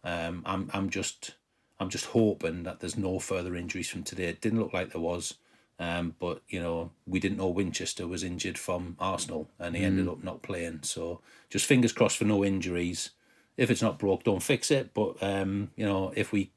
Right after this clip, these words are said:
Speaker 1: get an option to blend a couple of people in and maybe change the shape tactically to,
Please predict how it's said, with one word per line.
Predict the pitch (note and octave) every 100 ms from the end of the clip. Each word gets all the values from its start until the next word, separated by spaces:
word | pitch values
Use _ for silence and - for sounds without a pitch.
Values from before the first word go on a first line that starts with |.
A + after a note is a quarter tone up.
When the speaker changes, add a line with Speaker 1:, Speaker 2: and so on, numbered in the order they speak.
| -
Speaker 1:
get | B2
an | G#2
option | G#2+ - A2
to | G#2+
blend | A2 G2 G2+
a |
couple | - -
of | F#2+
people | G#2 D#2+ F#2+
in | F2+
and | G2
maybe | G2+ G2+
change | - A2 G2+ G2
the |
shape | - G#2+ F#2
tactically | - G#2 - A#2 F2+ D#2
to, | - F2+